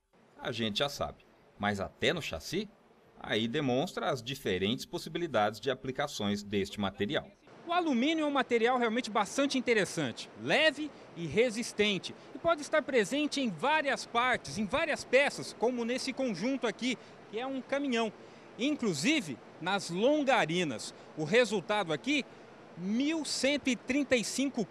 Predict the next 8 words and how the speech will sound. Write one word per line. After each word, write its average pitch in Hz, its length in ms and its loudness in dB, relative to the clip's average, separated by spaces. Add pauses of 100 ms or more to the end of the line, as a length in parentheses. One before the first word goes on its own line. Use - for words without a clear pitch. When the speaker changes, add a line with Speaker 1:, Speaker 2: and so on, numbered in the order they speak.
Speaker 2:
quilos 277 520 2 (260)
de 240 140 0
peso 220 500 4 (240)
a 180 160 2
menos. 180 480 2 (240)
Isso 214 280 2
significa 233 580 0
mais 196 460 0